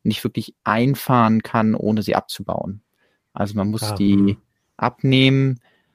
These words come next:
Speaker 1: wo ich mir denke, „Ah, das wäre noch mal so ein cooler Kniff gewesen.“ Es ist natürlich sehr schwierig, vor allem bei diesem rechten Werkzeug hier, was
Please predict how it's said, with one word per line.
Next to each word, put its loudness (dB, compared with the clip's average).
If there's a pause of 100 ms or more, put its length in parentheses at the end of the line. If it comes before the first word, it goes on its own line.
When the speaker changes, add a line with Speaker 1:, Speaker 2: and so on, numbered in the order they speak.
(140)
Speaker 1:
wo -2
ich -4
mir 2
denke, 2
„Ah, 2
das -4
wäre 4
noch 0
mal 2
so -4
ein -10
cooler 2
Kniff -2
gewesen.“ 4 (400)
Es -8
ist -6
natürlich 0
sehr 6
schwierig, -2
vor 0
allem 0
bei 0
diesem -2
rechten -2 (260)
Werkzeug 0
hier, 2
was -4